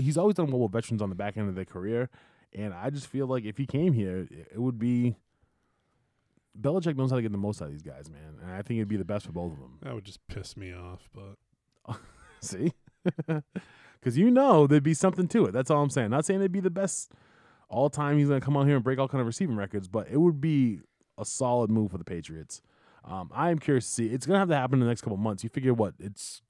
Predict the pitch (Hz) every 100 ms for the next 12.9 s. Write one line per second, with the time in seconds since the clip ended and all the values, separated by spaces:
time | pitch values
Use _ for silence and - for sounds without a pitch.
0 | _ 104 85 117 156 113 120 151 147 151
1 | 127 113 104 101 98 95 - 98 98 101
2 | - 135 120 - 123 117 - _ _ _
3 | 135 127 101 127 127 120 110 123 123 110
4 | - _ _ 180 190 156 143 143 147 160
5 | 98 104 104 104 - _ _ _ _ -
6 | - _ - - - - - - - -
7 | - - 104 117 92 143 156 160 156 175
8 | 165 - - - _ - 110 95 139 165
9 | 175 160 165 170 - 76 98 90 82 87
10 | 127 156 160 143 143 131 - 151 139 160
11 | 180 - - _ _ - 107 135 156 143
12 | 139 135 123 113 110 113 101 92 92